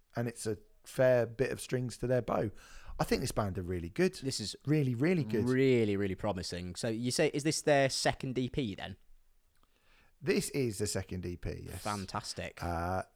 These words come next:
Speaker 1: their first E P was called, hold on, I've got it down here for a second. Uh, their first E P was called Is That You from twenty twenty-one.
Speaker 2: Cool.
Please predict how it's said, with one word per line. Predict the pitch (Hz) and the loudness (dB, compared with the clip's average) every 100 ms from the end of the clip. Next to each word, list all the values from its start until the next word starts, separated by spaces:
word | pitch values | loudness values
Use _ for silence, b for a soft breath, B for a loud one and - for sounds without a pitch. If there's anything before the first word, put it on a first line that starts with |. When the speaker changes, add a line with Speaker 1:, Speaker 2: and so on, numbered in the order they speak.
| _ _ | _ _
Speaker 1:
their | 120 120 | -2 0
first | 113 - 147 139 131 - | 0 0 2 2 0 -8
E | 90 | -8
P | - 95 95 90 | -4 -4 -4 -6
was | 87 | -10
called, | - - 90 87 92 101 | -12 -8 -6 -6 -8 -8
hold | 92 | -8
on, | 90 95 | -8 -8
I've | 92 | -10
got | - | -10
it | 87 | -10
down | 90 90 | -10 -8
here | 92 95 | -6 -6
for | - | -8
a | 92 | -10
second. | 87 - 131 B B B B - | -10 -10 -12 B B B B -8
Uh, | 95 95 92 | -4 -2 -2
their | 104 | -2
first | - 147 | -2 -4
E | 139 | -4
P | - 123 | -2 -2
was | 113 107 | -4 -8
called | - 117 - | -4 -4 -4
Is | 131 113 | -8 -4
That | 127 117 | -4 -4
You | 110 123 104 82 - b b b b _ | -2 -2 -2 -4 -12 b b b b _
from | - 104 101 98 98 98 101 _ _ _ _ _ _ | -6 -2 0 -2 -4 -4 -8 _ _ _ _ _ _
twenty | 117 107 | -6 -4
twenty-one. | - 101 82 69 | -4 -6 -8 -8
Speaker 2:
Cool. | - 151 | -2 -2